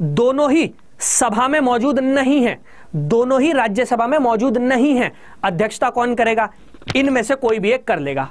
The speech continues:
अब बोलो, यहां तक बात clear हुई? बोलो, यहां तक बात clear हुई? जल्दी बताओ,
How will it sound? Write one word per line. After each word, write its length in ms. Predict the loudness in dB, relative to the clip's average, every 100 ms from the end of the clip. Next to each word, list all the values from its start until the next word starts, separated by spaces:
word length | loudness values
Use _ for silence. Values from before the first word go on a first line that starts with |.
| -4
अब 80 | -2
बोलो, 220 | 0 0
यहां 140 | 0 0
तक 120 | 0
बात 200 | -2 0
clear 200 | -2 0
हुई? 120 | -4 -10 -20 -20 -18 -14 -16 -14 -14 -14 -14 -20 -20 -20 -20 -20 -20 -20 -20 -12 -12 -12 -14 -2
बोलो, 180 | 0 0
यहां 120 | 0
तक 120 | -2
बात 220 | -2 -4 -2
clear 200 | -2 -2
हुई? 140 | -6 -12 -20 -16 -14 -14 -6
जल्दी 260 | -2 0 0
बताओ, 240 | -2 -4